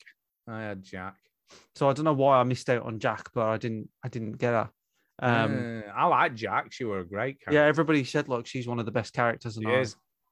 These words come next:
Speaker 1: She
Speaker 2: I
Speaker 1: was
Speaker 2: never,
Speaker 1: great.
Speaker 2: I never found her, so I'm looking forward to that. Um, the leveling up system is really simple, and it works still. It's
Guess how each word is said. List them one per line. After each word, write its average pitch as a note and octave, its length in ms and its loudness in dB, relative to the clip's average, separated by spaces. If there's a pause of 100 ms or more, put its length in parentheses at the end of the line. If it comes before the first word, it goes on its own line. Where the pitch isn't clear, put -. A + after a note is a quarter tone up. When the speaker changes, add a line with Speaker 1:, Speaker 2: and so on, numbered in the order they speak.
(420)
Speaker 1:
She A#2+ 60 -10
Speaker 2:
I A#2 60 -4
Speaker 1:
was A2+ 80 -2
Speaker 2:
never, A2 200 -2
Speaker 1:
great. G#2+ 160 0
Speaker 2:
I A#2+ 80 2
never A2+ 220 2
found A#2+ 260 0
her, G#2+ 60 -4
so A#2 120 -4
I'm A2+ 100 0
looking A#2 160 -4
forward A#2+ 160 -2
to - 40 -20
that. - 180 -2 (420)
Um, C#3 400 4 (280)
the C#3+ 80 4
leveling D#3+ 500 6
up D#3 160 0
system E3 340 -4
is C3+ 120 0
really D3 180 4
simple, D#3 600 -2
and B2+ 100 -2
it B2+ 80 -4
works D3 420 2
still. D#3+ 400 -2 (160)
It's - 340 -12